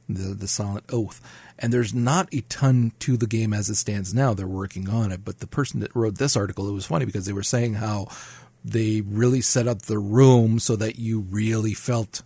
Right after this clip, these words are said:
you were there as well, with some fans and even some mist and stuff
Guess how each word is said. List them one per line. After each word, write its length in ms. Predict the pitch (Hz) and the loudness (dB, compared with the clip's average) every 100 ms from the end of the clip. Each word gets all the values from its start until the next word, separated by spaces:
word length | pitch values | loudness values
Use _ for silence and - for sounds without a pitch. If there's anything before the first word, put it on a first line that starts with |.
| - | -10
you 260 | 107 104 104 | -4 0 0
were 180 | 101 98 | 0 -4
there 460 | 90 107 107 101 | -4 -4 -2 -2
as 160 | 95 95 | -4 -4
well, 360 | 117 127 101 95 | 0 2 2 -2
with 180 | 95 | -6
some 180 | - 98 | -6 -6
fans 560 | - 107 104 104 110 107 | -4 -4 -2 -2 -4 -4
and 100 | 107 | -4
even 220 | 101 104 | -4 -4
some 280 | - 104 107 | -2 0 0
mist 320 | 107 107 - | 0 0 0
and 100 | 104 | -2
stuff 480 | - 104 - - | -4 -6 -8 -14